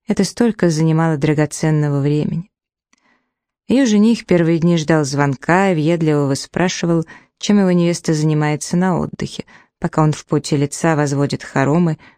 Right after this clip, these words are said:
на родительском участке. Разговаривая с ним, девушка поняла, что никакого особого трепета при этом не испытывает, скорее раздражение. Разлука все расставила по местам.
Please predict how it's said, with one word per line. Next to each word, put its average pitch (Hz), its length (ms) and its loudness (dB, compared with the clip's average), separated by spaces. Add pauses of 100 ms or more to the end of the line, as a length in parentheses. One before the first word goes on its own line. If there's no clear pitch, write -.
(120)
на 160 100 2
родительском 151 720 0
участке. - 600 -8 (880)
Разговаривая 180 640 2
с - 140 -6
ним, 180 180 2
девушка 156 460 -2
поняла, 156 460 0 (400)
что - 200 -2
никакого 208 440 2
особого 156 420 0
трепета 160 480 -2
при 147 200 -2
этом 147 260 0
не 147 120 2
испытывает, 185 680 -4 (220)
скорее 165 420 2
раздражение. 151 800 -2 (560)
Разлука 185 540 0
все 202 280 -2
расставила 156 640 -2
по - 140 -8
местам. 143 640 -6